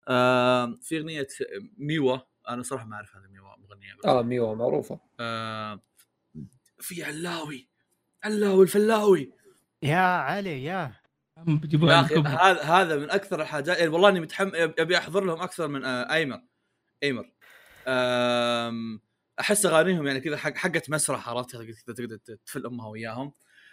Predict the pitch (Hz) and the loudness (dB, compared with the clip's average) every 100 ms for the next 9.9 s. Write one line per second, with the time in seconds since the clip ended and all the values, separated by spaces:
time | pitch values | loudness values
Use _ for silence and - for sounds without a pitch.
0 | _ _ 117 123 120 120 120 120 117 - | _ _ -2 0 0 0 -2 -4 -8 -4
1 | 165 156 151 147 156 135 117 120 120 117 | -2 -2 -2 0 2 2 -2 -6 -8 -10
2 | 120 107 104 - 170 147 147 117 131 135 | -10 -12 -12 -6 0 0 -2 -6 -2 -2
3 | 120 127 131 120 - 123 113 104 131 131 | -2 -4 -6 -10 -8 -6 -4 0 2 4
4 | 127 127 123 123 120 117 123 120 120 117 | 4 4 4 4 4 2 -2 -8 -10 -2
5 | 151 143 - 104 107 117 101 107 127 143 | 0 0 -4 -6 -6 -8 -12 -14 -4 0
6 | 135 131 123 117 - _ _ - 135 131 | 6 6 6 2 -4 _ _ 0 0 0
7 | 123 - _ _ _ _ - 139 135 127 | -2 -2 _ _ _ _ -4 -2 -2 -4
8 | 107 _ _ _ _ _ _ _ _ _ | -10 _ _ _ _ _ _ _ _ _
9 | _ _ _ 135 131 - 113 135 | _ _ _ -10 -8 -8 -10 -12